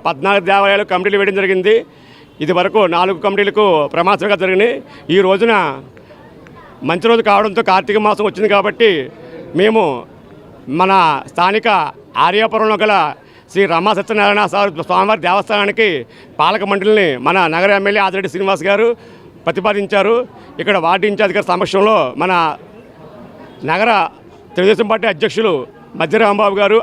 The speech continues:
అలాగే మా పెద్దలు, మా తండ్రి సమానులు శ్రీ గన్నికృష్ణ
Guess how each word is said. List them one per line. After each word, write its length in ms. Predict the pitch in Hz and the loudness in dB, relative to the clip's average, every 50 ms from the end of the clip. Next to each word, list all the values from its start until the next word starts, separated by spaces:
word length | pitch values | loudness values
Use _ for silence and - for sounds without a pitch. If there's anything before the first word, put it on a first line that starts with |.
| - 170 | 2 0
అలాగే 280 | 185 202 208 226 220 208 170 151 131 - - - - - - - - - - - - - - - - - 156 | 0 2 2 2 2 0 0 -2 -6 -10 -18 -20 -20 -20 -20 -20 -20 -20 -20 -20 -20 -20 -20 -20 -12 -4 0
మా 80 | 170 196 202 190 170 151 - - - - - - - - - | 2 2 4 2 2 -2 -4 -10 -18 -20 -20 -20 -10 -4 -4
పెద్దలు, 320 | 175 170 180 220 214 226 247 - - - - - - 151 147 160 | -2 0 2 2 2 2 0 -2 -6 -14 -20 -20 -18 -10 -4 -2
మా 100 | 185 196 196 190 170 - | 0 2 2 2 0 0
తండ్రి 200 | - 175 202 226 - 220 | -2 -2 0 0 0 0
సమానులు 440 | 202 208 208 208 208 208 208 247 254 277 262 - - - - - - - | 0 2 2 0 2 2 2 0 0 0 -4 -8 -18 -20 -20 -20 -14 -4
శ్రీ 120 | - 190 214 196 175 | 0 2 2 2 2
గన్నికృష్ణ 380 | 175 180 214 214 240 233 - | 0 -2 -2 -4 -6 -4 -2